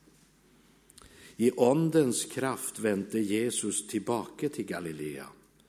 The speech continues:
och ryktet om ham kom ut över hela landet där omkring. Och han lärde i synagogorna deras och blev prist av alla.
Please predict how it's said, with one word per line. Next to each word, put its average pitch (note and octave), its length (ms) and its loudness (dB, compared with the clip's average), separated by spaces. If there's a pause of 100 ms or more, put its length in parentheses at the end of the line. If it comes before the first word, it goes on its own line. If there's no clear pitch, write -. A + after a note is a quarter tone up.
(140)
och - 380 2
ryktet C#3+ 540 4
om C#3+ 120 2
ham A#2 300 0
kom G#2+ 240 0
ut G#2+ 260 0
över G2+ 180 0
hela G2 420 0
landet G2+ 540 -2
där D#2+ 240 -10
omkring. E2+ 580 -8 (580)
Och - 340 -8
han A#2 180 2
lärde C3+ 440 2
i C3 80 4
synagogorna A#2 840 2
deras A#2+ 520 0
och B2 200 -8
blev C3 320 -2
prist F2 640 -4
av F2+ 200 -14
alla. G#2+ 440 -10